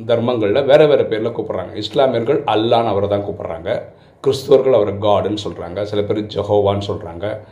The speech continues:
பக்தியில மட்டுமே அவருக்கு ஒன்றரை லட்சம் பேர் இருக்கு. எம்-, நான் இருக்கிறது சென்னையில பாடியில இருக்கேன். இங்க பாடியில இருக்க சிவன் கோயிலுக்கு திருவலிதாயம் அப்படின்னு இருக்கு, வில்லிவாக்கத்துல அகஸ்தீஸ்வரர்னு இருக்கு, மயிலாப்பூர்ல போனீங்கன்னா கபாலீஸ்வரர்னு சொல்லு. அப்படி ஒரு ஒரு, இப்ப ப-,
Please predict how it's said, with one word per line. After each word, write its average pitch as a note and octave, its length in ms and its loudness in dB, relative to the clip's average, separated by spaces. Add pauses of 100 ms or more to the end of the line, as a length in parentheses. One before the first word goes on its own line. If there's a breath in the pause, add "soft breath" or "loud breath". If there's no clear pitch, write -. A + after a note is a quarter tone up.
(300 loud breath)
பக்தியில F3+ 440 2
மட்டுமே A2 300 -2
அவருக்கு D#3 320 -2
ஒன்றரை G#2+ 260 -2
லட்சம் F2+ 340 -4
பேர் F#2 140 -2
இருக்கு. - 480 -6
எம்-, A#2 140 -2
நான் A#2 140 2
இருக்கிறது A#2+ 500 2
சென்னையில A2 360 -2
பாடியில F#2+ 460 -2
இருக்கேன். - 320 -8 (460 soft breath)
இங்க C#3 220 4
பாடியில C3+ 340 4
இருக்க A#2+ 200 -2
சிவன் A2+ 260 -2
கோயிலுக்கு A2+ 440 -6
திருவலிதாயம் G2+ 680 0 (120)
அப்படின்னு F#2 100 -12
இருக்கு, F#2+ 460 -8
வில்லிவாக்கத்துல B2 500 4
அகஸ்தீஸ்வரர்னு G#2 1000 -4
இருக்கு, F#2+ 280 -12 (440 soft breath)
மயிலாப்பூர்ல A#2 480 2
போனீங்கன்னா G#2+ 400 -4
கபாலீஸ்வரர்னு G#2 800 -2
சொல்லு. G2 200 -8
அப்படி E3 220 -4
ஒரு B2+ 340 -2
ஒரு, D3+ 220 4
இப்ப A2+ 200 -6
ப-, G#2+ 480 -2